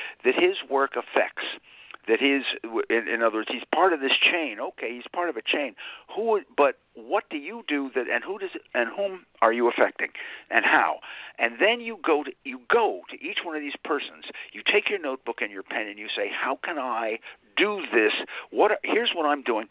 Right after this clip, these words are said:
How can I make it work a little better for you?" It'll, if,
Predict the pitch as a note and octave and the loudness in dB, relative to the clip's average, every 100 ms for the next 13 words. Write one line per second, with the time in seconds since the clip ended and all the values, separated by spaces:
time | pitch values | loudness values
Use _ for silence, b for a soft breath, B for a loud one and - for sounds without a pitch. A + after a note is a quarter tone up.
0 | B B - G#3 A#3+ F#3+ D3+ C#3 B2+ D3+ | B B 0 2 4 4 6 6 6 4
1 | - C3+ - G#2+ D3 F3+ A#2+ B2 F3 E3 | 6 4 2 0 0 2 0 0 2 0
2 | A2+ C3+ B2 A#2+ G2+ A2+ G2+ A2+ A2+ D2+ | 4 6 6 2 -2 -4 0 2 2 0
3 | B B B _ C3+ C#3+ - - B2 | B B B _ -2 -2 -6 -6 -6